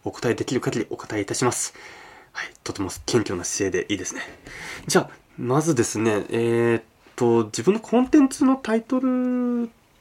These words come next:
というか、そういう内容で質問してみたいなと思います。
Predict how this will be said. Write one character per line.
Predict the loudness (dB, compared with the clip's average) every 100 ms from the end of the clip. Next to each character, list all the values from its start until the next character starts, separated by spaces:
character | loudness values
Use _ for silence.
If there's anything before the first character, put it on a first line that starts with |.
| -4
と |
い | -2
う |
か、 | -2
そ | 4
う | 4
い |
う | 4
内 | 4 4
容 | 4
で | 6 6 4 -12
質 | -18 -12 -8 -2
問 | -2
し |
て | 0 2
み | 2
た | 2
い |
な | 0
と | 0
思 | -2 0
い |
ま | -2
す。 | -6